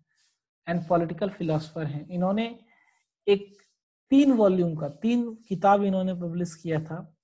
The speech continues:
जिस किताब का नाम था A His-, A History of British India, राइट? इन्होंने इंडियन हिस्ट्री को तीन भाग में डिवाइड किया। इन्होंने कहा कि पहला हिंदू पीरियड, सेकेंड मुस्लिम पीरियड and British period।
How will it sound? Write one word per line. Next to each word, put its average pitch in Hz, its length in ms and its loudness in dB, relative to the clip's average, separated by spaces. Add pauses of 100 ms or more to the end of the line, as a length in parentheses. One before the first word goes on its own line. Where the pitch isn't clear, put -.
(160)
जिस 165 120 -10
किताब 190 380 0
का 196 140 -4
नाम 185 260 -6
था 196 180 -4
A 170 180 -2
His-, 196 260 0 (160)
A 170 160 0
History 214 420 -4
of 208 240 -2
British 160 440 -4
India, 127 320 -4 (420)
राइट? 202 260 -6 (720)
इन्होंने 240 560 2 (640)
इंडियन 247 320 6
हिस्ट्री 254 420 2
को 277 120 2
तीन 277 380 4
भाग 196 180 2
में 180 180 -2
डिवाइड 139 400 -2
किया। - 220 -20 (260)
इन्होंने 190 280 0
कहा 196 240 0
कि 196 140 -6
पहला 196 500 -2 (1400)
हिंदू 180 220 0
पीरियड, 226 460 -2 (340)
सेकेंड 196 480 -2
मुस्लिम 160 400 -2
पीरियड 220 460 -6 (220)
and 220 120 2
British 190 400 -2
period। 139 300 -12